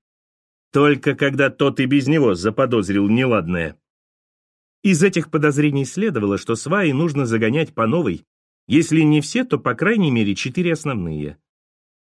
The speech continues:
Степан долго орал на Чернова, сознавая свою полную беспомощность, и сатанея от этого всё больше и больше. Чернов, как нерадивый приказчик, попавшийся барину под горячую руку,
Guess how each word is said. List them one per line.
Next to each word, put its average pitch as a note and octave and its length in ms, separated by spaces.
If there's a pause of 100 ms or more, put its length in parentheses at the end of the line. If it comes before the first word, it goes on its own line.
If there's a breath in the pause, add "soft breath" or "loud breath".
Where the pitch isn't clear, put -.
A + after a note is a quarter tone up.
(120)
Степан D3 480
долго B2+ 340
орал A2+ 260
на G#2 120
Чернова, A2+ 480
сознавая A2 460
свою A#2 280
полную B2 480
беспомощность, A2 1080 (380)
и F3 140
сатанея D#3 720
от E2+ 100
этого F#2 240
всё - 180
больше F3 320
и D3 40
больше. D2+ 540 (1600)
Чернов, D3+ 480
как C3 240
нерадивый B2+ 560
приказчик, A#2+ 640
попавшийся G2 680
барину F#2 380
под F#2 180
горячую G#2 460
руку, G#3+ 380